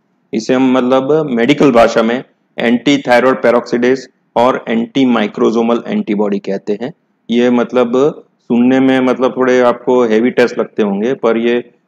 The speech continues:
most of the labs बड़ी आसानी से ये टेस्ट करती है और routinely ये टेस्ट करती है और काफी महंगे भी नहीं है टेस्ट। तो आप ये टेस्ट करा के आप कंफर्म कर सकते हैं कि आपको Hashimoto's thyroiditis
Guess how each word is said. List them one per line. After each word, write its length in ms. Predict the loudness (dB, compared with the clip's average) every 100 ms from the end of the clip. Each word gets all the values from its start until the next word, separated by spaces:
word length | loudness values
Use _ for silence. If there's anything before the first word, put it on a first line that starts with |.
| -4
most 240 | 0 0 2
of 100 | 2
the 160 | 4 2
labs 360 | 4 2 2
बड़ी 220 | -2 0 2
आसानी 420 | 0 0 0 0
से 120 | 0
ये 140 | 0
टेस्ट 260 | 0 -2 -4
करती 320 | -8 -6 -4
है 80 | -2
और 120 | 0
routinely 380 | -2 -2 0 2
ये 100 | 0
टेस्ट 320 | 0 -4 -6
करती 320 | -10 -8 -6 -6
है 120 | -6 _ _ -4
और 260 | -4 -4 -10 _ -2
काफी 240 | 0 2
महंगे 360 | 2 2 4 4
भी 100 | 4
नहीं 200 | 2 0
है 120 | -4
टेस्ट। 320 | -4 -4 -4 _ _ _ _
तो 300 | 0 0 -2 _ -2
आप 240 | 0 0 0
ये 180 | 2 4
टेस्ट 280 | 2 2
करा 240 | 0 4 4
के 120 | 2
आप 140 | 0 0
कंफर्म 300 | -2 -2 -2
कर 140 | -2
सकते 300 | -4 -4 0
हैं 200 | 0 0
कि 80 | 0
आपको 460 | -4 -2 -2 -4 -12 _ -6
Hashimoto's 540 | -4 -2 -2 0 -4 -2 -2
thyroiditis 560 | 0 0 0 -2 -8